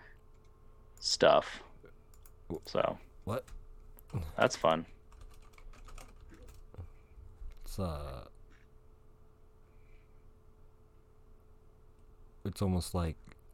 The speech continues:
Speaker 2: you can, um, disassociate something with a person. 'Cause I don't know fucking, I still don't know who the PogChamp guy is, like,
Speaker 1: I don't
Speaker 2: what?
Speaker 1: know either.
Speaker 2: <laughs> What?
Speaker 1: I have no idea who any of those people are.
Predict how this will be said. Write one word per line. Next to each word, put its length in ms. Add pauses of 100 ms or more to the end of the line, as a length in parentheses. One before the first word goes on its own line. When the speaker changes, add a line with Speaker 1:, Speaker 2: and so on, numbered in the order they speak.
(280)
Speaker 2:
you 100
can, 320
um, 540
disassociate 1040 (400)
something 460
with 160
a 60
person. 600 (440)
'Cause 80
I 80
don't 160
know 160
fucking, 520
I 80
still 280
don't 180
know 120
who 140
the 80
PogChamp 640
guy 280 (100)
is, 160
like, 340 (120)
Speaker 1:
I 160
don't 180
Speaker 2:
what? 60
Speaker 1:
know 140
either. 380 (120)
Speaker 2:
<laughs> 100
What? 240 (320)
Speaker 1:
I 120
have 220
no 340
idea 280
who 120
any 220
of 60
those 160
people 260
are. 200